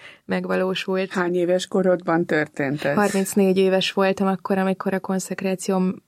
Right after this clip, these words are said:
Speaker 1: mm, megtörtént, és harminc éves voltam, amikor felismertem, hogy ez a hivatásom, és kértem ezt az utat.
Speaker 2: Tehát te nem tartozol közösségbe, egyedül éled meg a hitedet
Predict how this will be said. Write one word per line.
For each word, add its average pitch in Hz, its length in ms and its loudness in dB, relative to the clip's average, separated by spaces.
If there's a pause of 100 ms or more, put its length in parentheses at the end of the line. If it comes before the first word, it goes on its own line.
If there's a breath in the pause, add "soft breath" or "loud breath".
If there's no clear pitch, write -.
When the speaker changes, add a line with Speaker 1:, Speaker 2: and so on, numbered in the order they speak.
(120)
Speaker 1:
mm, 185 340 0
megtörtént, 208 580 0
és 202 160 2
harminc 190 420 0
éves 185 340 2
voltam, 185 340 0
amikor 185 420 0 (180 soft breath)
felismertem, 180 800 2
hogy 175 200 2
ez 175 200 -2
a 180 140 2
hivatásom, 175 640 0
és 175 160 -2
kértem 180 440 0
ezt 180 200 -2
az 180 100 0
utat. 180 460 -2 (960)
Speaker 2:
Tehát 190 180 0
te 190 100 -2
nem 208 220 4
tartozol 190 520 2
közösségbe, 226 880 0 (180)
egyedül 175 560 2
éled 165 480 2
meg 160 440 2
a 160 380 2 (240)
hitedet 220 840 0